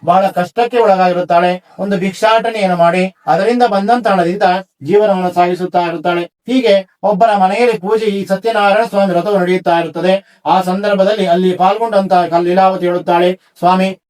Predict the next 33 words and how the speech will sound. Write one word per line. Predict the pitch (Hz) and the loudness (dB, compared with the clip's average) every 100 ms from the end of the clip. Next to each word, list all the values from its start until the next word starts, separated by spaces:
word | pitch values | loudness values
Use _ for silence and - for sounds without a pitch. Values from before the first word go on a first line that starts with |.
| 190 | -8
ಹಿಂದೆ | 220 214 202 | -6 -6 -2
ಸಂಕಲ್ಪ | 196 202 240 233 226 | -2 0 0 2 0
ಮಾಡಿ | 202 190 | 0 0
ವ್ರತವನ್ನು | 175 185 190 175 | -2 -2 -2 0
ನಾನು | 170 170 | 0 2
ಮಾಡಲಿಲ್ಲ, | 160 175 185 185 190 190 _ _ | 0 0 0 0 0 -2 _ _
ನಾನಾದರೂ | 147 190 208 220 254 262 | -2 0 0 0 0 0
ಸಹ | 233 202 | 2 0
ಭಿಕ್ಷಾಟನೆಯಿಂದ | 180 180 226 247 247 233 | -2 -2 0 0 -2 -2
ಬಂದಂತ | 190 185 190 196 | -2 -2 -2 -2
ಹಣದಿಂದ | 180 180 180 202 185 185 - - | 0 0 -2 0 0 0 -8 -6
ಈ | |
ವ್ರತವನ್ನು | 175 185 226 247 | -4 0 2 2
ಮಾಡುತ್ತೇನೆ" | 220 185 190 - 185 185 175 | 2 2 0 -4 -4 -2 -2
ಎಂದು | 226 180 180 _ | 0 0 -2 _
ಅಲ್ಲಿಯೇ | 170 196 214 233 | -2 0 2 2
ಸಂಕಲ್ಪ | 196 202 240 214 | 0 -2 -2 0
ಮಾಡಿಕೊಂಡು | 208 185 175 165 170 | 0 0 -2 -4 -6
ಬರುತ್ತಾಳೆ. | 165 160 170 165 170 _ _ | -6 -6 -4 -4 -6 _ _
ಇವರ | 170 208 | -6 -6
ಸಂಕಲ್ಪಕ್ಕೆ | 196 190 208 226 233 220 - | -4 -6 -4 -6 -4 -6 -6
ಮೆಚ್ಚಿದಂತ | 180 180 180 185 180 | -6 -8 -4 -2 -2
ಪರಮಾತ್ಮನು | 175 170 175 175 170 233 196 202 _ _ | 0 0 0 -2 0 2 0 -2 _ _
ಒಂದು | 185 247 240 | -4 -2 -4
ದಿನ | 190 196 175 170 _ | -2 -2 -4 -6 _
ರತ್ನಸಾರ | 170 185 226 220 208 208 214 | -2 0 -2 0 0 2 2
ಎಂಬ | 220 214 | 0 -2
ಪಟ್ಟಣದ | 180 185 185 185 | -4 -4 0 2
ರಾಜನ | 175 180 185 | 2 2 -2
ಸ್ವಪ್ನದಲ್ಲಿ | 165 175 175 208 196 190 | -2 -4 -2 -2 0 0
ಒಂದು | 170 | 0
ಆಶೀರ್ವಾದ | 160 175 196 214 226 208 | 0 0 -2 -2 -2 -2
ನಡೆಯುತ್ತದೆ. | 180 180 175 170 | -4 -4 -4 -4